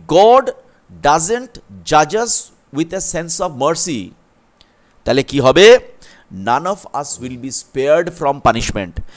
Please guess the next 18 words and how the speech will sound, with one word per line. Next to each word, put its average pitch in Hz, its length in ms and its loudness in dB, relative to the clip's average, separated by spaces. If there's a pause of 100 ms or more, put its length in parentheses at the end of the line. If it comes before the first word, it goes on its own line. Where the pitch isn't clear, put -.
(540)
অপ-, - 460 6
এর 151 160 4
পানিশমেন্টের 180 760 4
হাত - 280 -2
থেকে, 139 220 0
সাজার 165 420 -2
হাত 143 240 -6
থেকে 104 320 -8 (360)
আমরা 120 220 -4
কেউ 135 260 -8
বাঁচতে 104 340 -8
পারবো 87 320 -16
না। - 80 -20 (680)
দেখো, - 320 4
আমরা 147 300 4
তোমাকে 160 400 -6
প্রার্থনা 117 520 -4
করছি। - 360 -14